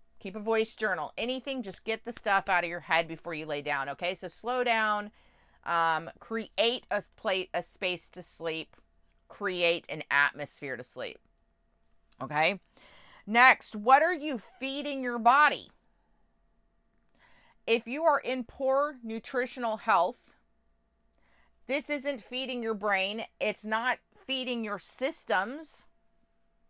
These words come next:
so that you can regulate where your hormone levels are at, 'cause we all know what, what happens when our hormone levels are out of control.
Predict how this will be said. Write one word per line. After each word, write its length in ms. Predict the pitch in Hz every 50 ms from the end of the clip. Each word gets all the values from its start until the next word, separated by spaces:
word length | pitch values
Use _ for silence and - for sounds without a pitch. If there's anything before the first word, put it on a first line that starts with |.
| _ _ _ _ _ _ _ _ _ - -
so 160 | - 240 233
that 320 | 220 226 214 214 208 - -
you 240 | 214 202 220 233
can 360 | 233 - 247 226 196 185 185 190
regulate 960 | 220 226 262 285 254 247 254 247 226 202 202 202 190 196 202 - - - -
where 160 | _ 190 202
your 160 | 190 175 180 165
hormone 720 | - - - 262 269 277 277 277 277 277 277 277 277 269
levels 340 | 269 262 254 262 262 247 240
are 80 | 247
at, 200 | 247 247 254 254
'cause 120 | 254 240 220
we 140 | 214 233 240
all 160 | 247 277 262
know 220 | 254 254 262 254
what, 320 | 226 214 220 - - - 196
what 180 | 214 254 269
happens 380 | 247 254 254 254 247 233 226 214
when 100 | 220 208
our 80 | 202
hormone 340 | 208 196 233 233 233 226 220
levels 280 | 208 202 180 202 180 -
are 60 | 196
out 120 | 180 180
of 60 | 185 180
control. 480 | 196 - - 240 240 240 190 135 -